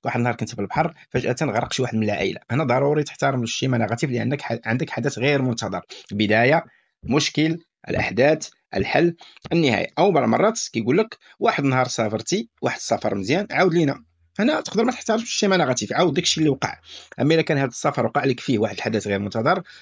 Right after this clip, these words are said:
درتي لي زاكسيون ولقيتو الحل، النهايه، كتحترم الشيما نيجاتيف. اولا الشيما نيجاتيف، ثانيا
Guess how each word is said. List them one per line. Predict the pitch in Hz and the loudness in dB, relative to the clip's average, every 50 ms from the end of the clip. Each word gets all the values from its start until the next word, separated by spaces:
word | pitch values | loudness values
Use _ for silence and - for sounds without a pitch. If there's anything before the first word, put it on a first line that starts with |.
| - - _ _ _ _ _ - | -20 -20 _ _ _ _ _ -4
درتي | 107 104 - - 123 120 | -4 -2 -2 0 0 2
لي | 117 113 107 104 101 104 | 2 2 2 0 -2 -2
زاكسيون | 92 104 101 - - - - 151 160 | -2 -2 -2 -2 -4 -2 0 2 2
ولقيتو | 160 160 160 156 156 147 139 - - 107 101 - 104 | 2 2 2 2 2 2 2 2 0 -2 0 0 -2
الحل، | 85 - - - 170 | -4 -2 0 2 4
النهايه، | 170 151 147 135 120 120 123 117 113 127 147 185 202 - _ _ _ _ - | 4 4 2 2 2 0 2 2 2 4 4 2 2 -2 _ _ _ _ -12
كتحترم | 107 - - 160 160 165 156 | -10 -6 0 0 2 2 2
الشيما | 139 135 - - 147 160 196 202 - - - - - - | 0 0 2 2 4 4 2 2 0 -6 -20 -14 -4 0
نيجاتيف. | 160 156 131 110 - - | 0 2 2 2 0 2
اولا | 135 151 175 196 | 2 4 4 4
الشيما | 214 202 175 - - 208 202 202 | 2 2 0 0 0 2 2 4
نيجاتيف، | 190 170 147 - - 95 - | 4 2 2 0 -2 -6 -2
ثانيا | - 170 190 165 113 90 - | 0 2 2 2 2 0 -2